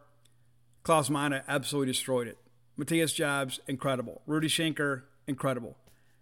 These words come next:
The Scorpions are a band's band. These guys are pros, man. Uh, but the newest track is called Hammersmith. And, uh, very guitar-oriented, kind of in your face. I think you'll dig it.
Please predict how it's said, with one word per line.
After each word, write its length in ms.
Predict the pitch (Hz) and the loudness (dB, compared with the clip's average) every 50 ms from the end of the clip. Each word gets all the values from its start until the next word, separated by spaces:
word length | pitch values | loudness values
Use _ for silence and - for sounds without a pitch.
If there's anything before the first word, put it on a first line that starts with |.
| - - - - - | -20 -20 -14 -6 -2
The 80 | 160 143 | 2 2
Scorpions 800 | - - - 180 180 185 - - 160 151 143 135 135 - - - - - _ _ - - - - - - - - - | 2 2 6 8 8 8 8 6 2 0 2 0 0 -2 -4 -6 -8 -14 _ _ -20 -20 -20 -20 -20 -20 -12 -4 0
are 80 | 151 147 | 2 2
a 80 | 139 | 4
band's 420 | 123 131 143 143 139 135 135 127 110 | 4 4 2 2 2 2 0 -2 0
band. 420 | 117 131 127 120 117 113 107 104 | 0 0 0 0 -2 -6 -6 -4
These 160 | - 135 131 - | -2 -2 -2 0
guys 280 | - 147 135 131 120 | 0 0 0 0 -2
are 60 | 127 | -4
pros, 420 | 113 - 127 127 123 123 120 110 - | -4 0 2 2 2 2 0 -2 -6
man. 300 | 117 110 110 107 110 110 - - - - - - - - - - | -8 -8 -8 -8 -10 -12 -14 -18 -20 -20 -20 -20 -20 -20 -12 -6
Uh, 380 | 123 127 127 123 120 117 110 - - - - - - | -2 -2 0 0 0 -2 -2 -6 -8 -14 -20 -12 -8
but 360 | - 139 156 175 175 175 - - | 0 4 6 6 6 4 -2 -10
the 180 | - 151 160 170 | 0 4 4 6
newest 260 | 175 196 196 185 - | 8 10 8 8 8
track 240 | - 185 165 160 139 | 6 6 4 4 4
is 80 | 143 - | 2 0
called 200 | - 156 151 135 | 2 2 2 2
Hammersmith. 920 | - - 131 175 202 202 202 180 151 - - 143 123 101 92 - - - - - - - | 0 0 0 2 4 6 6 6 4 4 2 0 0 -2 -4 -10 -14 -18 -18 -20 -10 -4
And, 240 | - 147 143 143 135 | 0 0 0 2 0
uh, 200 | 143 135 135 135 | 0 -2 -2 -2
very 260 | 147 143 190 214 220 | 2 6 8 8 8
guitar-oriented, 960 | 190 202 - - 190 196 196 196 175 170 180 180 175 175 170 170 165 160 156 | 6 4 2 2 4 4 4 4 4 4 6 6 6 4 4 2 0 0 -2
kind 140 | - 165 165 | -2 0 0
of 80 | 156 156 | 0 0
in 80 | 160 | 0
your 100 | 151 131 | 0 -2
face. 640 | - - 185 185 190 190 190 180 - - - - - - - - - - - - - - - - - | 0 4 6 8 8 8 6 6 4 2 0 -2 -6 -12 -20 -20 -20 -20 -20 -20 -20 -20 -20 -10 -6
I 60 | - 113 | -4 -2
think 220 | - 165 160 123 | 0 0 2 4
you'll 100 | 165 147 | 2 4
dig 260 | 131 123 165 165 151 | 6 6 6 6 6
it. 120 | 160 147 | 4 0